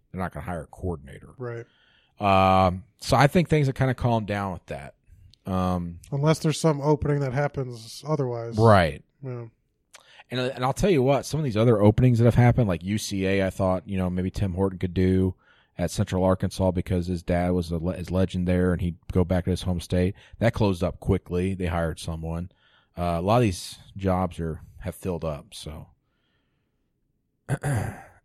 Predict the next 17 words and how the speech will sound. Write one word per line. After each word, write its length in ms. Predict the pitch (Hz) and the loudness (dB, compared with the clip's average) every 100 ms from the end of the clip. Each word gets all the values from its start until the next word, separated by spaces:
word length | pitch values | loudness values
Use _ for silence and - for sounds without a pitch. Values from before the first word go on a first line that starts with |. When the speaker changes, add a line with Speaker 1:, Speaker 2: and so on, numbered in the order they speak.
| 110 | 0
Speaker 1:
Um, 720 | 123 120 123 120 120 117 120 - - _ - | 2 4 4 2 0 -4 -8 -16 -20 _ -8
let's 180 | 107 - | -8 -6
see. 640 | - 101 90 80 76 87 _ _ _ _ _ _ _ _ _ _ _ _ _ _ - | -4 -2 0 0 -4 -8 _ _ _ _ _ _ _ _ _ _ _ _ _ _ -2
A 40 | |
lot 140 | 98 | 0
of 60 | 101 | 2
Austin 300 | 101 - 98 | 0 -2 -4
Wiley 260 | 95 95 90 | -2 0 -2
questions, 920 | - 90 - 90 87 85 - - - - | -2 -4 -4 -8 -8 -10 -12 -18 -16 -12
a 60 | |
Justin 400 | 80 92 - 85 | -4 -4 -4 -6
Ross 320 | 82 92 92 - | -4 -4 -4 -4
question, 600 | 95 87 - 87 87 85 | -4 -4 -4 -8 -8 -8
wrong 220 | 87 87 | -8 -8
person 360 | 92 87 - 80 | -6 -8 -8 -8
to 40 | |
ask. 440 | 82 80 80 - | -6 -6 -8 -12